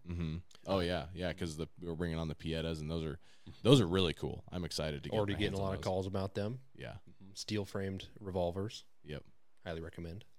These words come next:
Speaker 1: Yeah,
Speaker 2: <laughs>
Speaker 1: totally. Cool. Um, well, is there anything else you wanted to chat about, Colton?
Speaker 2: I was really, yeah,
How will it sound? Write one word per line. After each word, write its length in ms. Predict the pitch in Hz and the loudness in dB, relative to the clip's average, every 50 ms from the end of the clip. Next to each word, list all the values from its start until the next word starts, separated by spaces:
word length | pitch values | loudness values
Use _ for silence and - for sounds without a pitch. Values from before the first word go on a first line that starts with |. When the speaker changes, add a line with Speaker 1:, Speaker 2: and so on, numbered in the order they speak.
| - - - | -20 -18 -10
Speaker 1:
Yeah, 140 | - - - | -6 -4 -2
Speaker 2:
<laughs> 320 | - - 147 127 131 131 - | -2 -2 -2 -2 -2 -2 0
Speaker 1:
totally. 360 | - - 87 80 73 71 85 - - - - - - - - - - - - - - - - - - - - | 0 0 0 0 -2 -4 -6 -10 -14 -20 -20 -20 -20 -20 -20 -20 -18 -18 -18 -18 -20 -20 -20 -20 -18 0 6
Cool. 280 | - 143 156 165 127 - - - - - - - | 10 12 12 12 12 10 2 -14 -18 -14 -4 2
Um, 420 | - 113 117 117 117 117 113 107 | 6 8 8 10 10 8 8 8
well, 100 | 104 110 113 | 8 8 8
is 40 | 113 | 8
there 80 | 120 | 8
anything 220 | 127 131 135 127 120 | 6 6 6 6 4
else 200 | 117 127 - - | 4 2 2 4
you 80 | 127 | 4
wanted 160 | 120 120 120 | 4 6 4
to 60 | 113 101 | 4 4
chat 220 | - 113 110 117 | 4 4 4 6
about, 180 | 120 127 123 127 | 4 4 2 2
Colton? 300 | - 135 139 147 165 165 - - - - - - - - - - - - - | 2 0 0 0 -2 -4 -8 -10 -18 -18 -18 -18 -18 -18 -18 -18 -14 -10 -2
Speaker 2:
I 160 | 113 127 202 | 2 2 4
was 240 | 254 285 214 156 120 | 4 4 2 0 0
really, 380 | 110 110 117 127 143 147 151 | 0 4 4 6 6 6 4
yeah, 320 | - - 139 147 139 117 | 4 4 6 6 6 6